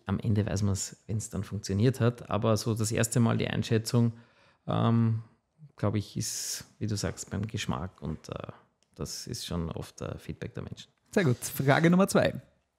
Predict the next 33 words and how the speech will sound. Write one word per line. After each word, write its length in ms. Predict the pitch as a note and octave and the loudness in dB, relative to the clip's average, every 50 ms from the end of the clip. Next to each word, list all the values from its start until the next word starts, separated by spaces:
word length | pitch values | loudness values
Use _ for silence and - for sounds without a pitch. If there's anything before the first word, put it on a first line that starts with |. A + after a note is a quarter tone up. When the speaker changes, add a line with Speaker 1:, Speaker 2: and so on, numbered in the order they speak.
| _ _ _ _ _ C3+ - | _ _ _ _ _ -2 4
Speaker 1:
Worauf 520 | C#3 D3 E3+ F3+ E3 - - - - - - | 6 6 8 6 4 2 2 2 2 2 0
freust 400 | - - - - - - - - | 0 0 2 2 4 2 2 0
du 40 | |
dich 340 | A#2+ C3 B2 A2+ - - - | 0 2 0 0 -2 -6 -4
gerade 400 | - - G#2+ - C2+ D#2+ F#2+ G2 | -2 0 0 0 0 -2 0 2
am 80 | F#2+ F#2+ | 2 2
meisten? 420 | F2+ - - - - - C3+ C#3+ C#3+ - - - _ _ _ _ _ _ _ _ _ _ _ _ _ _ _ _ _ _ _ _ _ _ _ - - - | 2 0 -2 -2 0 2 2 2 0 -4 -12 -20 _ _ _ _ _ _ _ _ _ _ _ _ _ _ _ _ _ _ _ _ _ _ _ -20 -20 -16
Schwierige 380 | - - - B2 G#2 G2+ A2 F#2+ | -10 -2 0 0 2 2 0 0
Frage. 360 | - D#2+ G2+ A2 A#2+ B2 - - | 0 0 2 2 4 2 4 4
Also 200 | - - - A2 | 8 8 8 8
Speaker 2:
Auf, 100 | G2+ - - - | 8 4 0 -2
aufs 160 | - B2 - | -2 2 6
Mittagessen. 560 | - D#3+ D#3 - D#3 A#2+ - B2 A#2 - - G2+ | 6 6 6 6 4 4 4 4 4 4 6 8
<laughs> 640 | - D3 - - - F#3+ - - - A3 G3 - | 8 6 6 6 4 4 4 6 8 10 10 10
Speaker 1:
<laughs> 240 | - A3 G#3+ F3+ - | 10 8 6 6 4
Nein, 180 | G3 - C#3 C3 - | 4 4 4 4 4
überhaupt 260 | D3+ D3 - - C#3 | 2 2 2 0 0
nicht. 120 | - - D3+ | 2 2 2
Speaker 2:
Okay. 720 | - D3+ E3 - - F3+ F3+ D#3+ C3+ - B2+ - - C3+ | 2 4 2 2 0 -2 -4 -6 -4 -4 -4 -2 2 4
Speaker 1:
Das 140 | C#3+ C#3 B2+ | 6 6 6
ist 100 | A#2+ A#2+ | 6 6
überhaupt 220 | A#2 A2+ A2 A2+ | 6 6 4 4
kein 120 | - A2+ A2 | 2 0 0
Ding. 100 | G#2+ A2 | 0 -2
Äh, 20 | - - - - - - - - | -6 -10 -16 -18 -20 -20 -8 4
na, 560 | - C#3 C#3+ C#3+ C3+ C3+ C3+ C3 - - A#2 A#2+ | 8 10 12 12 12 10 10 8 6 4 2 0
ich 100 | - A#2 | 2 4
freue 140 | - C3+ | 8 8
mich 100 | C3 A#2 | 8 8
immer 220 | C#3 D#3 D3+ C#3 C3+ | 8 8 8 8 8
auf 140 | B2 G#2+ A#2+ | 8 8 6
meinen 120 | A#2 A2+ | 6 4
Sohn. 360 | A2 - A2+ A2 A2 A#2 B2 | 4 4 2 4 4 4 2